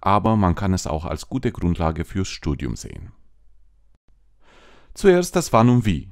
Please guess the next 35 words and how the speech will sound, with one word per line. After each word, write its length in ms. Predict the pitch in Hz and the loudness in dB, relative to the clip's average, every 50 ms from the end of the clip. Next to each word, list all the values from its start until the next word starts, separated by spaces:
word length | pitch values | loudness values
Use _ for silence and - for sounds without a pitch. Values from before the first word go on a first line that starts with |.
| - - | -14 -10
Das 160 | - 92 - - | -10 -8 -6 -6
bedeutet, 500 | - 82 101 101 110 - 113 107 - - | -4 -2 0 0 0 2 0 -2 -2 -6
wann 380 | 69 67 - 95 110 147 180 - | -8 -2 2 4 4 4 4 2
brauchen 420 | - 175 175 180 175 - 185 180 | 0 0 -2 -2 -2 -2 -2 -2
wir 120 | 180 180 | -2 -4
die 80 | 160 175 | -4 -2
Regel 540 | 165 170 160 160 147 165 165 165 165 165 - - | -2 0 -2 -2 0 0 0 2 0 0 -2 -2
und 300 | - 92 87 85 73 80 | 0 0 0 0 0 0
wie 100 | 95 95 | -2 -2
sieht 200 | 92 104 82 85 | -2 -4 -4 -4
die 40 | |
Formel 400 | 85 - - 73 69 65 60 - - - | -4 -4 -4 -4 -4 -6 -8 -10 -14 -16
aus? 400 | - - - - - - - - - - - - | -18 -18 -16 -18 -18 -18 -20 -20 -20 -20 -20 -20
Selbstverständlich 720 | - - 98 90 - - 87 - - 143 - - 147 135 - | -12 -8 -8 -8 -8 -8 -8 -4 -4 -4 -4 -4 -8 -10 -10
zuerst 320 | - 85 76 73 - - | -10 -8 -8 -10 -10 -12
das 160 | - - - | -14 -10 -4
Wann. 260 | 98 104 147 202 254 - - - - - - - - - - - - - | -2 -2 0 -2 -2 -6 -10 -20 -20 -20 -20 -20 -20 -20 -20 -20 -20 -6
Dafür 340 | - 143 147 156 - 165 156 | -2 0 0 0 0 0 0
nehmen 300 | 156 143 131 123 131 123 | 0 0 0 0 0 0
wir 140 | 117 117 113 | -2 -4 -4
folgende 400 | - 107 98 95 87 92 85 78 | -4 -4 -4 -2 -2 -2 -4 -4
Funktion. 640 | - - 71 67 - - 87 92 117 160 226 247 - - - - - - - - - - - - - - - | -6 -10 -12 -10 -8 -6 -4 -4 -2 -4 -4 -6 -10 -16 -20 -20 -20 -20 -20 -20 -20 -20 -20 -20 -20 -14 -6
Und 480 | - 135 143 147 147 147 151 147 139 120 | -2 0 0 2 2 2 2 0 0 0
wenn 180 | 170 202 208 | -2 -2 -2
wir 80 | 214 196 | -4 -6
diese 220 | 180 185 165 185 | -6 -6 -6 -6
Funktion 640 | - - 165 160 - - - 107 104 98 95 92 90 | -6 -4 -4 -6 -4 -4 -2 0 0 0 0 -2 -4
von 240 | - - 101 98 101 | -4 -2 0 0 0
Aufbau 500 | - - 123 139 139 - - 87 78 76 | 0 0 -2 -2 -2 -2 -4 -4 -4 -4
her 300 | 78 80 76 71 - - | -4 -4 -4 -6 -4 -4
anschauen, 640 | 101 127 117 - - - 65 64 69 95 117 131 131 | -4 -4 -4 -4 -6 -8 -8 -8 -6 -6 -6 -6 -4
dann 180 | 113 113 120 | -4 -4 -4
sollte 320 | 117 - 143 143 - 151 143 | -4 -4 -4 -4 -4 -6 -4
uns 340 | - - 117 117 113 - - | -4 -2 -4 -4 -4 -6 -8
auffallen, 720 | - 131 156 - - - 71 64 - - 85 131 180 - | -6 -6 -6 -8 -8 -10 -8 -8 -6 -6 -6 -6 -6 -6